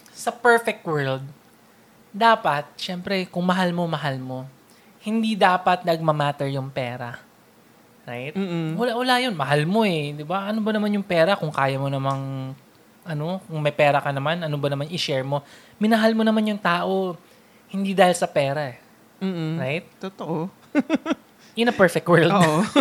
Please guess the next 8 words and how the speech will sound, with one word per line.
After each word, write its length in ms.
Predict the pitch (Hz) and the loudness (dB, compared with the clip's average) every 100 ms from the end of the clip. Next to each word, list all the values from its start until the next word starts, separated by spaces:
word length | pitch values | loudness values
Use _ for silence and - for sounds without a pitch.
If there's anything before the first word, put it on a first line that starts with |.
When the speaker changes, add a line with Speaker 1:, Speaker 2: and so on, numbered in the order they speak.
| - 339 - | 2 0 -4
Speaker 2:
<laughs> 580 | - - - - 190 240 | -20 -20 -20 -18 -6 2
Pero 260 | 240 247 240 | 4 6 4
yun 260 | 262 339 | 0 -4
nga, 320 | 247 170 165 - - - - - | -2 -2 -4 -8 -20 -20 -20 -10
hindi 220 | 220 233 | -6 0
Speaker 1:
No. 80 | 220 | 0
Speaker 2:
lang 140 | 226 | 2
naman 220 | 220 220 | 0 0